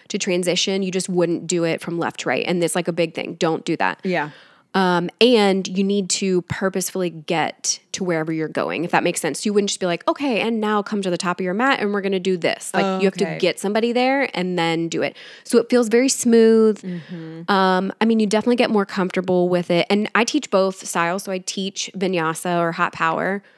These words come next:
Speaker 1: and I teach
Speaker 2: So
Speaker 1: booty.
Speaker 2: you're just, like, also, like, regular yoga?
Speaker 1: Yeah.
Speaker 2: Yeah. Okay.
Speaker 1: Yep.
Speaker 2: Yeah.
Speaker 1: And then
Speaker 2: Which I took your yoga class. It was great.
Speaker 1: Yes.
Speaker 2: Love
Speaker 1: Yeah.
Speaker 2: it.
Speaker 1: And we did, you know, so it's different, and I can do both, obviously. And there are definitely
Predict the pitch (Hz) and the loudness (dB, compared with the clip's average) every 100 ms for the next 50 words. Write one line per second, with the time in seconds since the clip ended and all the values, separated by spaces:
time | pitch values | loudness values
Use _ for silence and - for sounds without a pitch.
0 | _ _ _ - 202 190 185 - 185 247 | _ _ _ -2 0 2 -2 -4 0 2
1 | 247 185 214 190 180 190 175 156 165 160 | 4 2 2 0 -2 -2 -4 -4 -4 -4
2 | 170 170 175 180 - - 185 185 196 196 | -4 -4 -4 -6 -10 -8 -4 -2 0 0
3 | 165 180 165 - - 160 - 196 - _ | 0 -4 -8 -10 -12 -14 -4 -2 -2 _
4 | - 233 202 196 202 202 196 214 202 170 | 4 6 6 4 2 -2 -4 -6 -8 -10
5 | - 135 151 151 147 170 143 156 - - | -12 -14 -14 -18 -18 -16 -18 -20 -20 -20
6 | - - - - - 240 226 202 - 240 | -6 0 0 0 -4 -2 2 2 2 0
7 | 233 226 254 240 233 - - - 330 285 | 2 2 2 4 0 -4 -16 -2 2 2
8 | 339 320 - 247 254 254 226 226 240 226 | 0 -2 0 0 0 0 0 -2 -2 0
9 | 220 220 196 175 202 190 185 202 214 202 | 2 2 0 -2 -2 -2 -2 -2 -2 -2
10 | 214 208 220 220 226 214 208 202 | 0 -2 -2 -4 -4 -2 0 -2